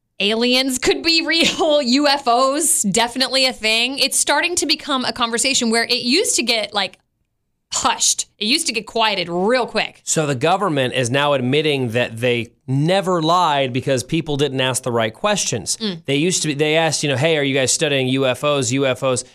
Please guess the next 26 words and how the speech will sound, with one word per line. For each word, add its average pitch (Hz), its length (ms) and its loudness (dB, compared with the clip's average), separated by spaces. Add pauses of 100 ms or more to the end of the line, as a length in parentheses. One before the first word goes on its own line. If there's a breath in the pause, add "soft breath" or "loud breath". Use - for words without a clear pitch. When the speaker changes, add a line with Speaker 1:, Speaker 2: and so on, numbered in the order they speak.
(140 soft breath)
Speaker 2:
So - 160 0
it 143 80 -4
turns 180 320 0
out 160 340 2
the 123 100 -2
gov-, 147 500 2
the 147 100 2
government 147 640 2 (220)
doesn't 143 440 -2
call 196 360 0
'em 123 300 -4
U 135 360 0
F 123 180 0
Os, 113 260 2
unidentified 113 380 -2
flying 117 220 -2
objects. 120 360 0
They 131 140 -2
call 139 180 0
'em 120 100 -2
U 143 320 0
A 131 220 0
Ps, 120 600 -2 (480 soft breath)
unidentified 131 1500 -2 (680)
aerial 123 920 0 (320)
per-, 139 240 -2